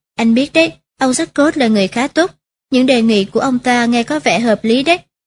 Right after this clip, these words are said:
Nếu tôi áp dụng chúng, tôi có thể làm việc tốt hơn và cải thiện vị trí của mình. Ông bạn già này đã ban cho tôi một ân huệ, ngày mai tôi sẽ vào cảm ơn ông ta vì đã giúp đỡ." Bill nói đúng, làm việc với một người giỏi như Jack Cross thì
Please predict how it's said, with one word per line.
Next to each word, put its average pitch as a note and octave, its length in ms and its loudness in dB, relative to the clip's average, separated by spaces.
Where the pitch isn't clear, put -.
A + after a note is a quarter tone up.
Nếu D#4+ 120 0
tôi D#4 120 0
áp - 180 -6
dụng G3+ 220 0
chúng, A#3+ 280 0
tôi B3+ 180 0
có D4 120 -4
thể A3 200 0
làm A3 220 -2
việc G#3 260 -2
tốt D4 240 -2
hơn B3+ 200 2
và G3+ 100 0
cải A3+ 140 -2
thiện A3+ 240 0
vị G3+ 100 0
trí B3+ 120 -2
của G#3 180 0
mình. A3 240 2
Ông A#3+ 140 -2
bạn G3+ 220 0
già G#3 200 0
này G3+ 300 2
đã F#3+ 140 0
ban A#3 220 0
cho A#3 120 -2
tôi A#3 240 0
một A3 240 0
ân A3+ 140 0
huệ, G#3 240 2
ngày A#3+ 120 0
mai B3+ 200 2
tôi C4 160 0
sẽ G#3 200 0
vào A3 220 0
cảm G3 200 -4
ơn A#3+ 160 -2
ông A3+ 160 -4
ta A#3 240 -2
vì A#3+ 120 2
đã G#3+ 140 0
giúp C4 240 -4
đỡ." G3+ 220 2
Bill B3 160 2
nói B3+ 180 2
đúng, C4+ 200 2
làm A#3+ 120 0
việc A#3 220 0
với D#4+ 100 -2
một D4+ 200 0
người G3+ 160 2
giỏi F#3 200 0
như B3 120 2
Jack B3 160 0
Cross D#4 280 -2
thì G3 280 0